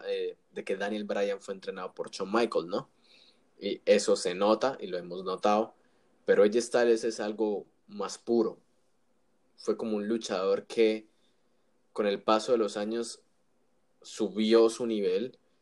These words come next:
y yo les recomiendo, si tienen la oportunidad, busquen los main event de, de T N A que hizo con Samoa Joe, porque este hombre, o sea, mu-, muestra lo que es, ¿sí?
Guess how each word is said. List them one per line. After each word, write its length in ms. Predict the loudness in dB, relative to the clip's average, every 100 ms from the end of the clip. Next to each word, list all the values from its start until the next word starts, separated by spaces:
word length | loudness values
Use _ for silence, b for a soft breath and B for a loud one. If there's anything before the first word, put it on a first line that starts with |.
| _
y 80 | -2
yo 120 | 2
les 160 | 2 2
recomiendo, 540 | 0 -2 -6 -6 -6
si 120 | -6 -4
tienen 220 | -4 -2
la 60 |
oportunidad, 600 | -2 -2 -2 -8 -10 -8
busquen 460 | -4 -4 -2 -4 -4
los 220 | -6 -8
main 220 | -10 -8
event 460 | -8 0 0 0 -10 _
de, 580 | -2 0 0 -4 -10 -18 _ _ _ _
de 220 | 2 4 6
T 160 | 4
N 260 | 4 2 2
A 320 | 2 0 -4
que 120 | -2 -2
hizo 220 | -2 -2
con 180 | -2 -4
Samoa 500 | -6 -4 -2 0 2
Joe, 380 | 6 6 6 2 -10 _ _ _ _ _ _ _
porque 520 | -4 -2 -2 2 2
este 280 | -2 2 4
hombre, 540 | 6 6 4 4 -2 -14 _ _ _ _ _
o 80 | -12
sea, 180 | -8 -8
mu-, 260 | -8 -14 -12
muestra 460 | -2 0 0 0 -2
lo 160 | -2
que 220 | -2 -2 -2
es, 240 | -4 -16
¿sí? 320 | -4 -2 -2